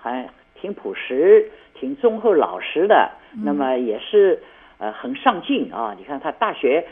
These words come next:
Speaker 1: 还没有毕业，他就直接考上了研究生啊。
Speaker 2: 嗯。
Speaker 1: 那么，那么这照现在的话来讲呢，这是一个成长股，<laughs> 有潜力的。
Speaker 2: 是，是，是。
Speaker 1: <laughs> 当时没这么想，
Speaker 2: 嗯，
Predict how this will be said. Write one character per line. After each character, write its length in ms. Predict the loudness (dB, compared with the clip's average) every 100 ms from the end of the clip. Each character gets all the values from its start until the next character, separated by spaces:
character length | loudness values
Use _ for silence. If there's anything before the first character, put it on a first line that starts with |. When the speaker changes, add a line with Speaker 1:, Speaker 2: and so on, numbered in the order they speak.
| -16 _
Speaker 1:
还 100 | -4
没 160 | 4 6
有 140 | 8
毕 260 | 6 0 2
业， 220 | 4 2 -2 -20 _
他 140 | -4
就 120 | 0 0
直 200 | 0 0
接 140 | 2
考 200 | 2 -4
上 200 | -2 -2
了 80 | 0
研 200 | -2 -4
究 160 | -4 -6
生 300 | -4 -4 -4 -10 _ -10
啊。 160 | -8
Speaker 2:
嗯。 80 | -8
Speaker 1:
那 60 | -6
么， 240 | -4 -4 -6 -16 _ _
那 120 | -6
么 140 | -4 -2
这 200 | -2 -2
照 200 | 0 0
现 220 | 0 0
在 120 | 0
的 80 | 0
话 200 | 0 -2
来 180 | 0 -2
讲 240 | -4 -10
呢， 140 | -14 -18 -20 _ _
这 80 | -8
是 160 | -4 -4
一 100 | -2
个 120 | -6
成 260 | -8 -10 -8
长 260 | -6 -6
股， 160 | -6 -10 -12
<laughs> 80 | -4
有 180 | 4 4
潜 360 | 4 0 0 4
力 160 | 4 4
的。 320 | 0 -2 -4
Speaker 2:
是， 220 | -8 -6 -8
是， 140 | -8
是。 220 | -10 -10
Speaker 1:
<laughs> 20 | -6
当 160 | -4
时 140 | 2 2
没 180 | 2
这 80 | 0
么 100 | -2
想， 220 | -6 -8
Speaker 2:
嗯， 60 | -12